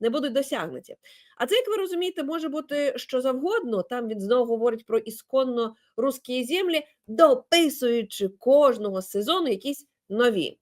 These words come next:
Може, він і дає нам таку собі фору, що ми маємо реально встигнути за час цієї війни розробити свою балістику, жахнути по Москві, я вже не знаю.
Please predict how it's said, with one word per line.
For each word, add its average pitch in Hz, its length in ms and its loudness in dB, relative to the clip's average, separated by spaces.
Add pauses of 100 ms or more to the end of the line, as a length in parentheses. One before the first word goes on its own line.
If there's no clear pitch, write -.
(460)
Може, 381 300 6
він 381 320 2
і 330 220 0 (260)
дає 202 460 -2
нам 285 220 -2
таку 226 300 -4
собі 220 280 -6
фору, 254 600 -2 (100)
що - 140 -14
ми 208 140 0
маємо 254 300 2
реально 254 400 0
встигнути 247 720 -2
за 247 80 0
час 247 260 -4
цієї 247 280 -2
війни 262 360 0 (200)
розробити 262 500 2
свою 254 280 -2
балістику, 220 680 -2
жахнути 247 480 -4
по 254 140 -6
Москві, 254 280 -6
я 240 220 -2
вже 220 260 -2
не 240 140 0
знаю. 226 380 -2